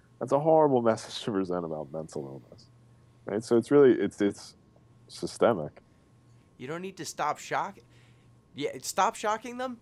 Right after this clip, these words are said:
Speaker 2: Probably, that's probably fine. That's, like, a
Speaker 1: Yeah.
Speaker 2: decent message, or, you know, in certain circumstances. But, yeah, them just kind of getting over it by having normal human interactions
Speaker 1: Yeah.
Speaker 2: is not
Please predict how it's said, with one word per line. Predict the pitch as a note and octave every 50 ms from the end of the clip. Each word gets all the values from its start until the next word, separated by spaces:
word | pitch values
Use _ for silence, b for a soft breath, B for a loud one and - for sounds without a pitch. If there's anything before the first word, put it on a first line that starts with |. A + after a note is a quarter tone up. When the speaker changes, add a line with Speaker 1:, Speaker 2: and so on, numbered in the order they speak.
| _ _
Speaker 2:
Probably, | - G3 F#3+ G3 F#3 F3+ G3 F3+ F#3 E3 _
that's | D#3+ D#3 -
probably | _ - D#3+ D3 E3 F3
fine. | E3+ - - D3 C3 C3+ C3+ C#3 C#3 C3+
That's, | C3+ C3+ - D3+
like, | C#3+ C#3+ _ -
a | C#3+ C3+ B2
Speaker 1:
Yeah. | A2 -
Speaker 2:
decent | C#3 C#3 C3 C#3 D3+ C#3
message, | B2+ A2+ A2 - - D3 C#3+ D#3+ D#3+ - - - _ _
or, | B2 A#2+ A#2 A2+ A2+ G#2+ - _
you | C#3 C#3
know, | B2 A#2+ - -
in | B2+ B2+
certain | - - C3+ B2+ - C3+ C#3 C3
circumstances. | - - A#2+ G#2+ - A#2 - - B2+ C3 B2 - F#3+ G#3 G3+ -
But, | _ - C3+ C3+ - - b b b b b b b b b b _ _ _ _ _ _
yeah, | C3+ C3 A2 G2+ A2 - B2
them | C3+ C#3+ D#3 D3+
just | D3 D3 -
kind | - D#3+ C#3
of | B2+ A2 G2+ F#2
getting | F2+ A#2 A#2+ B2 B2 A#2
over | A2+ A#2 A#2+ A#2+ C3+ D3+
it | D#3 D#3 D#3 _
by | - G#2+ G#2 G#2
having | G2+ G#2 A2 A2 G#2+ A2+ A2+ A2+ A2 G#2
normal | G2+ G#2 G#2 G#2 G#2+
human | G#2 G2 A2 G#2 G#2+ G#2+ G#2
interactions | G2+ G2 F#2+ F2+ F2+ F#2+ G2+ - - - C3 C3 C#3 C#3+ - - - - -
Speaker 1:
Yeah. | - - - A#2 G#2
Speaker 2:
is | F#2 F#2
not | G#2 F#2+ F#2+ F#2 -